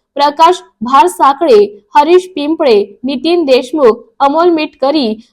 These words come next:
वसंत खंडेलवाल, सजिद खान पठाण, जिल्हाधिकारी अजित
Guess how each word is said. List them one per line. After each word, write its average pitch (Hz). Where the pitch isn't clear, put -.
वसंत 320
खंडेलवाल, 285
सजिद 294
खान 339
पठाण, 254
जिल्हाधिकारी 262
अजित 277